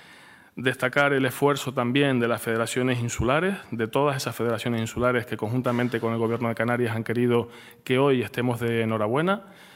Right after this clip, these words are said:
que hoy podamos, eh, iniciar un calendario atlético autonómico en la isla de Tenerife, en nuestra isla amable que nos acoge en este, eh, Salón Noble del Cabildo Insular de Tenerife. Y,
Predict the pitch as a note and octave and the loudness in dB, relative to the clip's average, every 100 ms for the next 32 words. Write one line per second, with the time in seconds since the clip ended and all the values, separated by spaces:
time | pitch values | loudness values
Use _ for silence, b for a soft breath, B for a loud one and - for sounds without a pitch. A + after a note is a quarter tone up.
0 | B _ - A#2+ C3+ C3 A#2+ B2+ C#3 A#2+ | B _ -2 2 2 2 2 2 2 0
1 | G#2 A2 A#2 A2+ A#2 B2 A#2 - D3 B2+ | -2 -6 -4 -2 0 0 0 2 2 2
2 | B2 A#2 A2+ A#2 B2+ B2 A#2+ A#2 A2+ A2 | 0 -2 0 0 0 2 2 2 0 -2
3 | A2+ C#3 C3+ A#2 A2 G#2 G2+ A2+ A#2+ C3 | 0 0 0 -2 -2 0 -2 -2 0 0
4 | B2+ A#2 A#2+ G#2+ - B B B A#2+ A2+ | 0 2 0 0 -4 B B B -2 0
5 | C3 C3 B2 A#2 A2 A2 G#2+ G#2 D#3+ F#3+ | 0 0 0 0 -2 -4 -4 0 0 0
6 | E3 A2 - A2+ A2+ A2+ A2+ G#2+ G2+ G#2 | -2 -2 -2 -4 -4 -6 -6 -6 -8 -10
7 | - G#2+ A2+ B2 A#2+ A2+ G#2+ G2+ G#2+ A#2 | -8 -4 -2 0 -2 -2 -6 -6 -4 -2
8 | A2+ G#2+ - A2 G#2+ G#2+ - G#2+ G#2 G2+ | -2 -6 -4 -4 -2 -4 -6 -10 -8 -6
9 | G#2 G#2+ G#2 G2+ A2+ A2+ G#2 G2+ G#2+ G#2+ | -4 -4 -4 -4 -2 -2 -2 -4 -4 -4
10 | A2 A2 G#2 G2 B B B - A#2+ A2+ | -2 -2 -2 -6 B B B -6 -4 -2
11 | A#2 A2 A2 G#2+ G#2+ B2 D3 D3+ - B | -2 -2 -4 -6 -6 -2 0 0 -4 B
12 | B B B B C3 B2 A#2+ A#2+ A#2 A2+ | B B B B -4 0 0 0 -2 -4